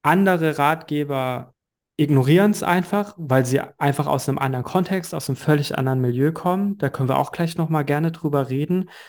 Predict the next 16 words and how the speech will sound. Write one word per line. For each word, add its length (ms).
weil, 600
äh, 120
du 180
ja 180
auch 120
noch 160
mal 200
betonst, 640
dass 320
auch 280
die 280
Tra-, 220
das 180
Transzendenzbedürfnis 1300
ein 80
eigenes 800